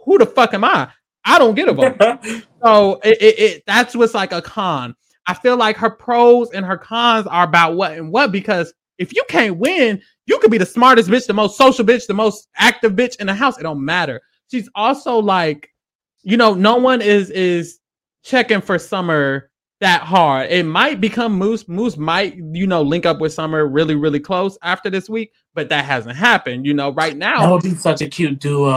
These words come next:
Speaker 1: That would be so cute. Right now, Betty is, mm, Josh is, mm, um, because of what she said to Betty. And, you know, at this moment, Summer doesn't have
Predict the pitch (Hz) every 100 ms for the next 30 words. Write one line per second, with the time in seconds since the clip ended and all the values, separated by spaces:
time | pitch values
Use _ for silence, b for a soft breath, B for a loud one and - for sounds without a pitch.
0 | 127 117 226 196 214 208 247 233 240 453
1 | 480 440 - - 185 196 196 226 208 160
2 | 160 190 202 196 190 - 165 160 151 147
3 | _ _ _ _ 175 185 185 170 _ _
4 | - 190 170 175 - 156 143 _ 180 180
5 | 190 196 b _ - 190 180 202 233 220
6 | 208 190 - 190 196 156 151 170 247 202
7 | 180 196 180 - 160 170 226 - 208 254
8 | 415 247 160 - 240 240 220 190 170 190
9 | 220 226 208